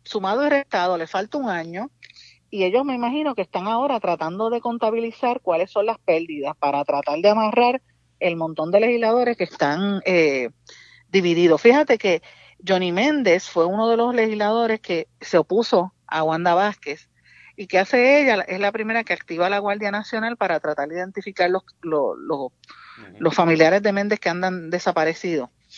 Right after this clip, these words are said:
Speaker 1: Este, eh, no sé, me parece que a-, aquí se están dando unas dinámicas tras bastidores que hay que verlos entre líneas para uno entender por qué es que se hacen estas movidas.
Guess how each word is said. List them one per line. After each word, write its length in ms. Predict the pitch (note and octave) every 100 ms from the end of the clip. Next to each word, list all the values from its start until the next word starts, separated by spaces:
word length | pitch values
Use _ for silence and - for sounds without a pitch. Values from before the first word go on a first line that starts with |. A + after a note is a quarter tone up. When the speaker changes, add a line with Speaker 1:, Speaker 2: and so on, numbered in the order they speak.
| - - -
Speaker 1:
Este, 580 | D#3 - C#3+ A#2+ G#2 _ - - -
eh, 400 | D3 C3 B2+ - F3
no 160 | F#3
sé, 180 | - D3
me 140 | D#3+
parece 340 | D3+ D#3 F3+ -
que 240 | B3 A3
a-, 240 | - F#3 F#3
aquí 160 | -
se 100 | G3+
están 200 | B3 B3
dando 200 | B3 A#3+
unas 200 | A3+ A3+
dinámicas 560 | A#3 A3 A3+ A#3 G#3 G3+ -
tras 180 | G3+ F#3+
bastidores 640 | F#3+ - G#3 A3+ G3 E3+ _ _ _ _ -
que 120 | A#3
hay 100 | A3
que 160 | B3+
verlos 320 | A#3 B3 A#3+ A3
entre 340 | F3 E3+ D3+
líneas 400 | F3 G3 D#3+ D3+
para 220 | D3 D3
uno 140 | E3 G3+
entender 440 | A3 G#3 A3+ A3 _ -
por 180 | E3+ D#3
qué 100 | C4
es 60 |
que 120 | - G#3
se 100 | F3
hacen 220 | F3+ E3
estas 240 | E3 F#3
movidas. 500 | F#3 F3 D3+ C#3+ D3+